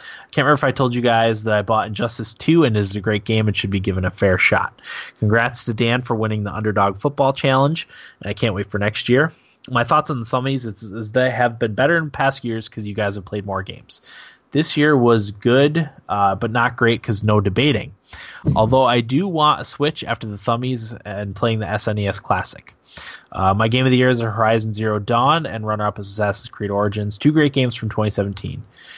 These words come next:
My gaming resolution is to play and finish more of my backlog before I buy and play new games.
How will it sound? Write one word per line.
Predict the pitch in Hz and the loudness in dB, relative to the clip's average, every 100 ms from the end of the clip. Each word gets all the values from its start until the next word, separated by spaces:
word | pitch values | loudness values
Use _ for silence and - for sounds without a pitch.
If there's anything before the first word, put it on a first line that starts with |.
| - _ | -20 _
My | 107 | 0
gaming | 110 131 139 | 2 2 4
resolution | 135 127 127 127 131 | 4 4 4 2 0
is | 113 - | -4 -4
to | 101 | -6
play | - 117 127 | -2 0 0
and | 139 | -2
finish | - 117 113 113 | -4 -2 -2 0
more | 104 | 0
of | |
my | 101 95 | 0 -2
backlog | 120 123 123 110 110 | 0 0 2 2 2
before | 98 - 101 | -2 0 2
I | 95 | 2
buy | 95 95 | 0 -2
and | 92 | -2
play | - | -4
new | 92 98 | -4 -4
games. | 95 - - - | -6 -10 -6 -6